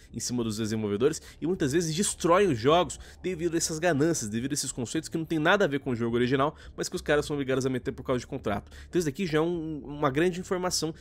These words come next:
que é muito bom de saber. Os caras do Helldivers dois não têm, é, é, é, pontas presas com a Sony. A Sony não manda neles. Eles têm uma relação ali de respeito, de parceria,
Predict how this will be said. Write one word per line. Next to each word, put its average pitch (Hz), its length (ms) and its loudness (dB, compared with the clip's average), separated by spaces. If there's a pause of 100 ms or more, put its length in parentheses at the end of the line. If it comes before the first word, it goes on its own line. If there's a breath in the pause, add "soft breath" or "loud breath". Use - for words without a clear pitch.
(100)
que - 100 -8
é 147 40 0
muito 160 200 -4
bom 160 140 -2
de - 80 -8
saber. 110 340 -2 (320 loud breath)
Os - 120 -4
caras 143 340 6
do 147 80 0
Helldivers 113 480 2
dois 123 200 0
não 131 240 -2
têm, 135 340 -2 (320 soft breath)
é, 104 800 0
é, 98 220 -4
é, 101 60 -8
pontas 143 420 0
presas 117 380 0
com 139 100 -4
a 120 40 -2
Sony. - 320 -6 (160 loud breath)
A 107 120 -6
Sony 135 280 2
não 143 280 4
manda 139 280 4
neles. 107 320 -6 (220 loud breath)
Eles 107 120 -8
têm 123 120 -2
uma 120 140 2
relação 123 520 2
ali 110 160 -2
de 107 140 -8
respeito, 113 580 -4
de 101 80 -6
parceria, 104 600 0